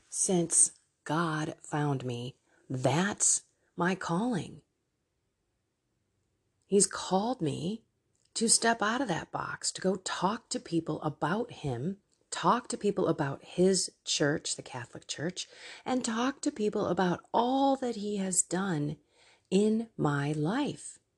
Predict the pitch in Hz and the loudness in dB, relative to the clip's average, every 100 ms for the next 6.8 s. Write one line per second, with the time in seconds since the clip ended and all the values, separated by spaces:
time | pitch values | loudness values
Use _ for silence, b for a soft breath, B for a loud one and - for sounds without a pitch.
0 | _ _ _ _ _ _ _ _ _ _ | _ _ _ _ _ _ _ _ _ _
1 | _ _ B B B 208 208 - - 302 | _ _ B B B -2 0 0 2 4
2 | 349 196 170 196 277 294 147 139 139 - | 6 8 8 8 4 2 0 2 2 0
3 | 165 175 175 175 170 - - 240 269 277 | 2 6 6 6 2 -4 -2 2 4 6
4 | - - - 170 233 311 254 135 - - | 6 4 -6 -2 0 4 2 2 0 -2
5 | 135 120 - - - - 214 175 202 285 | -2 -4 -6 -10 -10 -4 -2 0 4 6
6 | 285 190 151 190 226 202 151 - | 6 4 0 0 0 0 -2 -4